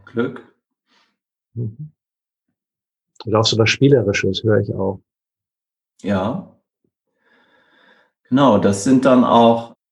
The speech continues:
Speaker 1: Qualitäten, die, die auch in, ähm, in dem Buch Forschungsreise ins innere Universum auch sehr schön beschrieben werden. Das sind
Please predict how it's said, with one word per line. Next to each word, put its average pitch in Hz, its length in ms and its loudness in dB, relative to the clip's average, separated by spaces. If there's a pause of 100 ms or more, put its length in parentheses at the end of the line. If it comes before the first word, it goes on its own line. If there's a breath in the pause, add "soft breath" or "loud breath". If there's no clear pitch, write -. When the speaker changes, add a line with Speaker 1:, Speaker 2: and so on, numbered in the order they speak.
(480)
Speaker 1:
Qualitäten, 123 840 0
die, 110 520 0
die 120 160 2
auch - 240 -2
in, 113 440 2
ähm, 110 400 -4
in 117 160 0
dem 113 260 2
Buch 147 220 2 (840)
Forschungsreise 123 960 0
ins - 160 2
innere 123 260 4
Universum 120 640 4
auch - 140 0
sehr 120 200 2
schön 135 300 2
beschrieben 156 520 2
werden. 107 340 2
Das 113 200 -4
sind 117 360 0